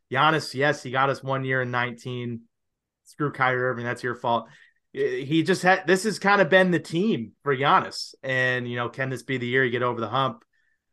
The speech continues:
Possibly. You know, I think it all depends on, once again, they had no Chris Middleton last year.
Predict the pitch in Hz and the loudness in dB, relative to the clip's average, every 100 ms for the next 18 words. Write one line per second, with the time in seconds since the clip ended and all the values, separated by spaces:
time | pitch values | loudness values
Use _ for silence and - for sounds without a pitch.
0 | _ 143 180 190 110 117 117 - 127 127 | _ 2 2 0 -4 -4 -4 -8 -2 0
1 | 127 123 127 123 143 123 131 - 135 135 | 2 2 0 -2 -4 -4 -6 -2 2 4
2 | 139 143 139 - 131 123 120 117 107 120 | 2 0 -4 -8 -8 -6 -6 -4 -6 -8
3 | 123 117 117 104 120 120 123 135 117 123 | -8 -6 -6 -6 -8 -8 -6 -8 -8 -10
4 | 123 117 113 117 113 - 120 117 | -12 -8 -6 -4 -6 -6 -6 -6